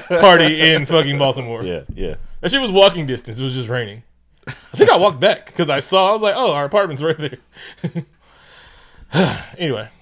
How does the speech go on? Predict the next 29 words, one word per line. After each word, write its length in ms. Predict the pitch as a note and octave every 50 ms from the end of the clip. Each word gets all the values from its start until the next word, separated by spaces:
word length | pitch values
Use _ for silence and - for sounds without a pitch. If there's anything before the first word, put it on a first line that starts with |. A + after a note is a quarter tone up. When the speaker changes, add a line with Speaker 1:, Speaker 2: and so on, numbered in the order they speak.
| _ -
Speaker 1:
Uh, 240 | G2+ G#2 G#2 G#2 G#2
Joker's 420 | G2 F#2+ B2 B2 A#2 B2+ A2 -
like, 200 | A2 G2+ F#2+ F#2 E2+ -
"Listen, 280 | G#2 A2 G#2+ - F2+ F2
don't 140 | F#2+ G#2 F#2+
worry 140 | F#2+ G2 G2
about 240 | F#2 F#2 F#2+ F#2+ F#2
it. 100 | G2 - - - -
I'm 180 | F2+ G2 A2 G#2
gonna 120 | G#2+ G2
have 240 | F#2 G#2 G2 F#2+ F2+
my 200 | F#2 F2+ F2 D#2+ - -
own 300 | - F2+ G#2 A#2 B2 B2
festival." 520 | A#2+ - F2 D#2+ - - D#2+ D#2+ D#2+ E2 -
Speaker 2:
No, 200 | G3 G#3 F#3+ E3
the 100 | D#3 D3+
Joker 640 | C3 F3+ G#3+ B3+ B3+ B3 A3 A3 G#3+ G#3+ - _ _ _ _ _ _ _ _ -
pushes 480 | - B3+ C4+ C4+ C4+ C4 A#3+ A#3 - -
some 160 | - G#3+ G3
shit 220 | F#3 - A3 G3
over. 320 | G3 G3 F#3+ E3+ C#3+ C#3 C#3
He 140 | G#3+ B3+
has 200 | B3+ A3+ G3+ D#3+ D3
the 80 | E3
best 300 | C#3+ C#3 D#3 D3+ C#3+ -
technical 320 | - D#3+ D3 C3 B2+ A#2 B2+
crew 240 | - - C#3+ C3 B2+
ever. 160 | B2+ A#2+ G#2
Speaker 1:
Listen, 380 | D#3+ E3 D3+ A#2 G2+ F#2 E2+